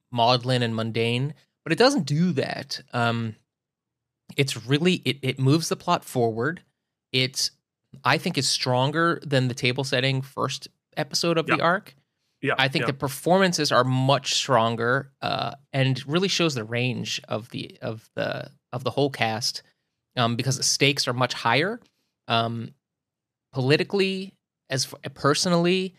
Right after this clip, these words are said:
Speaker 1: I think the bad guys who could be scene chewy play it so wonderfully. Two just wonderful actors that it feels grounded,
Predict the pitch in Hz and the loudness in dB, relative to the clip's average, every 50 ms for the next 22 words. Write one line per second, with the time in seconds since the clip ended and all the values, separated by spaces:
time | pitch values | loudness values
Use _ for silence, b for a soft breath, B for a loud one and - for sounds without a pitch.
0 | _ _ _ _ _ - 131 131 139 165 156 131 - 139 123 104 - 127 131 143 | _ _ _ _ _ -2 -2 0 0 0 -2 -2 -2 -4 -4 -2 0 2 2 2
1 | 160 170 170 185 180 180 190 196 202 190 - - 156 131 135 - - 165 151 165 | 0 0 0 0 2 2 2 2 0 0 -2 0 0 -2 -2 0 -2 0 0 0
2 | 151 135 - - 135 135 147 156 - - 190 185 196 220 247 269 247 233 _ _ | -2 0 0 0 2 2 2 2 0 0 0 0 0 -2 -4 -6 -8 -12 _ _
3 | _ - - 143 147 175 190 180 - - - - - - 160 156 156 175 202 214 | _ -6 -2 0 2 2 2 2 0 0 -2 0 0 2 2 4 4 4 4 4
4 | 214 214 208 - _ _ _ _ _ - 120 120 135 151 151 135 123 - - 120 | 2 0 -2 -6 _ _ _ _ _ -2 4 6 6 6 6 4 0 0 0 -4
5 | 113 110 - - 175 175 147 127 117 127 120 - 127 123 131 143 147 135 - 135 | -4 -4 -2 0 0 0 2 0 -2 -4 -6 -4 -2 0 0 0 0 0 -2 -2
6 | - - 113 113 117 - - 120 120 117 113 - - 120 113 113 113 120 113 - | -2 0 0 -2 -2 -2 -4 -4 -4 -4 -4 -2 0 0 0 2 0 0 -2 -2
7 | _ _ _ _ _ _ - - - 147 147 165 170 151 131 135 127 123 120 120 | _ _ _ _ _ _ -8 0 2 4 4 4 4 2 0 2 4 4 4 4
8 | 135 151 156 175 190 202 226 226 | 2 0 -2 -2 -2 -4 -6 -8